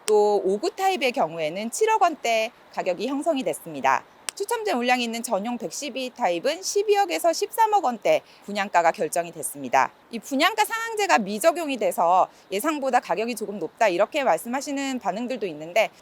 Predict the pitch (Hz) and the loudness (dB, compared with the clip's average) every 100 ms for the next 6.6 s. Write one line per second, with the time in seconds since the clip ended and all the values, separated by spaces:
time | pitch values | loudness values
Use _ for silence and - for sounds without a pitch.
0 | _ 302 311 349 320 302 302 381 403 359 | _ 0 0 0 -2 -2 0 2 2 2
1 | 247 185 190 190 185 196 226 220 196 208 | 0 -2 -4 -4 -4 -6 -6 -4 2 2
2 | 180 185 202 277 349 339 302 185 190 196 | 2 -4 -6 -2 -2 -2 -4 -4 -2 -2
3 | - - - 180 214 208 262 311 320 262 | -4 -20 -6 -4 -4 -2 0 0 -2 2
4 | 254 226 208 185 196 294 294 302 269 233 | 2 4 6 4 2 -2 -2 -4 -6 -6
5 | 208 165 147 165 135 151 185 180 160 226 | -6 -8 -6 -4 0 -2 -2 -8 -10 -6
6 | 180 147 - 151 131 117 | -4 -4 -6 -12 -2 -2